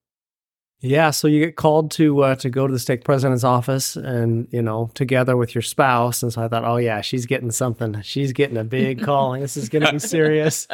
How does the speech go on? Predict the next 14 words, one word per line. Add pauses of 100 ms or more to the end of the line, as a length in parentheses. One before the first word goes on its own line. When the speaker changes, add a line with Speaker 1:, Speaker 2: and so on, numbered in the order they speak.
Speaker 1:
<laughs>
I
knew
it
was
for
her,
for
sure. (460)
You
know
what
I
mean?